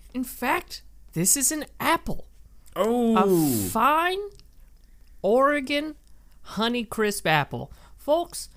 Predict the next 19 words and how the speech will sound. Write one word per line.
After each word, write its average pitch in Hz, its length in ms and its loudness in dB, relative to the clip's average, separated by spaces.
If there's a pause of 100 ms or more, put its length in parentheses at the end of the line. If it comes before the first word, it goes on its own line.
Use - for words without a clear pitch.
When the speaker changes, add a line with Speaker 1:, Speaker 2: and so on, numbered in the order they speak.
(440)
Speaker 1:
Oregon 349 600 -4
Honeycrisp 233 680 0
Speaker 2:
<laughs> - 20 0
Speaker 1:
apples, 160 480 0
the 165 120 -4
best 269 400 -2
apples 135 420 0
in 135 140 -2
the 135 80 -2
United 147 500 0
States. - 440 -2 (840)
They've 233 240 -2
got 294 220 -4
the 147 140 -4
sweetness 349 680 -4
and 311 140 -10
the 277 80 -8
crunch 160 480 0
of 135 260 -6